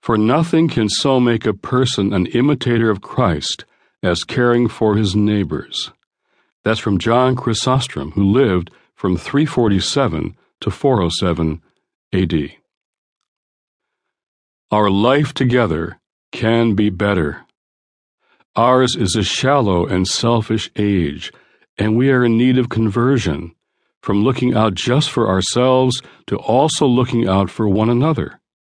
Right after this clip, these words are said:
It's time to hear and heed a call to a different way of life,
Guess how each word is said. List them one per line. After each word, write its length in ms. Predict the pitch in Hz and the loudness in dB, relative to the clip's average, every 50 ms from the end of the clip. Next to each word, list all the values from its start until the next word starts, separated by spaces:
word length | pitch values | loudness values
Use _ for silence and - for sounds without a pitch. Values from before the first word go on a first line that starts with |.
| _ _ _ _ _ _ _ | _ _ _ _ _ _ _
It's 160 | - - - | -10 -8 -8
time 380 | - - 131 156 165 170 165 151 | -6 -2 0 2 2 2 2 2
to 100 | 120 101 | 2 0
hear 380 | - - - 147 160 165 170 170 | -2 -2 0 2 2 4 4 2
and 220 | 135 117 110 104 | 2 2 0 0
heed 280 | 98 110 127 139 135 139 | 0 0 0 2 2 0
a 60 | 131 | -2
call 520 | 127 - - 107 92 85 80 80 80 76 - - - - _ _ | -4 -4 -4 -2 0 0 0 -2 -2 -6 -8 -14 -20 -20 _ _
to 160 | - 113 110 | -4 -2 0
a 60 | 107 98 | 0 0
different 500 | 85 87 123 147 135 - 160 151 - - | 0 0 0 0 2 2 0 0 0 0
way 260 | 101 107 110 113 120 | 0 0 2 2 2
of 140 | 120 107 113 | 0 0 0
life, 540 | 120 143 151 120 82 - - - - _ | 0 2 2 2 0 -2 -4 -10 -18 _